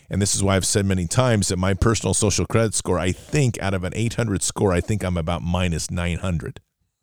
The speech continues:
<laughs> which I'll gladly take because I can't stand these people. Oh, my goodness. Now, keep in mind that nothing in this has been forced. You don't have jack boot-,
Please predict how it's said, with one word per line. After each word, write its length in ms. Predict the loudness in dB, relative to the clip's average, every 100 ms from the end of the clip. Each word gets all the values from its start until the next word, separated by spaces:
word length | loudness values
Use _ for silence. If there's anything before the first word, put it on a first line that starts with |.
| _ _
<laughs> 920 | -12 -8 -12 -12 _ -14 _ -12 -4
which 180 | -2 2
I'll 240 | 2 2
gladly 520 | -4 -4 -4 -4 -6 -6
take 360 | -6 -6 -8 -12 -14 -4
because 260 | -2 0 0
I 100 | -2
can't 300 | 0 -2 -2
stand 320 | -2 -4 -6
these 160 | -10
people. 380 | -8 -8 -8 -12 _ _ _ _
Oh, 180 | -4 -2
my 180 | -2 -8
goodness. 500 | -8 -8 -10 -12 -18 _ _ _ _ _
Now, 100 | -6
keep 160 | 0 2
in 140 | 4
mind 240 | 4 4 4
that 100 | 2
nothing 480 | 4 4 4 2 4
in 300 | 4 4 6
this 260 | 4 4
has 260 | 2 4 2
been 300 | 2 2 2
forced. 440 | 4 6 6 2
You 60 | 0
don't 220 | 0 0
have 240 | -2 -2
jack 320 | -2 0 -2 0
boot-, 240 | -2 -4